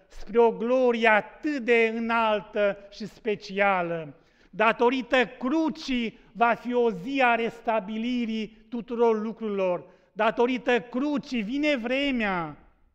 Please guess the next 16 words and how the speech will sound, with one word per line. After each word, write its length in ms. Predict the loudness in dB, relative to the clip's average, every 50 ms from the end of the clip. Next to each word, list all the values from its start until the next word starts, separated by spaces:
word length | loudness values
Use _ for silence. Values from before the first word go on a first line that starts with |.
| _ _ _ _ _ _
să 80 | -8 -6
nu 60 | -2
mai 180 | -2 -2 -2
spună 320 | -2 -6 -10 -10 -8 -6 -6
nimeni 420 | -6 -6 -6 -6 -6 -8 -8 -10
că 100 | -8 -10
e 60 | -10
bolnav, 640 | -8 -8 -10 -10 -10 -10 -10 -10 -10 -10 -10 -12 -12 -16 _ _ _ _ _ _ _ _
cunoștința 840 | -4 -2 0 2 2 2 0 -2 -6 -4 -2 -2 0 2 2 2 2
să 160 | 2 0 -4
umple 360 | -4 -4 -6 -4 -2 -2 -2
pământul, 720 | -2 -2 -4 -6 -4 -6 -6 -6 -6 -8 -10 -10 -12 -12 -14 -16 -20 _
faptul 800 | _ -20 -4 4 8 10 12 10 10 8 4 -4 -4 -4 -4
că 120 | -4 -4 -2
într-o 360 | -2 -2 -2 -2 0 0 0
zi 520 | -2 -4 -8 -6 -6 -6 -8 -10 -12 -16